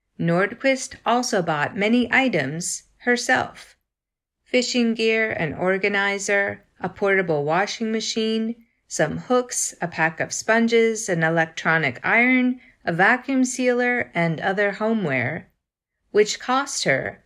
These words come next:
a total of four hundred fifty dollars. Nordquist used to buy these products from Amazon or Walmart,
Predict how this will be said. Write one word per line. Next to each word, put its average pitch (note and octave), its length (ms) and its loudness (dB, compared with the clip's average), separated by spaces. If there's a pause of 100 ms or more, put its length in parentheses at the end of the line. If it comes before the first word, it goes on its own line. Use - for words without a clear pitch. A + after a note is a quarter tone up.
a G3+ 80 0
total F#3+ 480 0
of D3 200 -4
four A3 280 0
hundred G3 340 -2
fifty E3 380 -2
dollars. - 760 -8 (1500)
Nordquist C#4 800 -2
used A#3+ 460 0
to G3+ 80 6
buy E3 260 2
these F#3 260 2
products F#3 600 -2
from G#3 400 -2
Amazon F3 760 0
or A3+ 240 0
Walmart, A3+ 680 0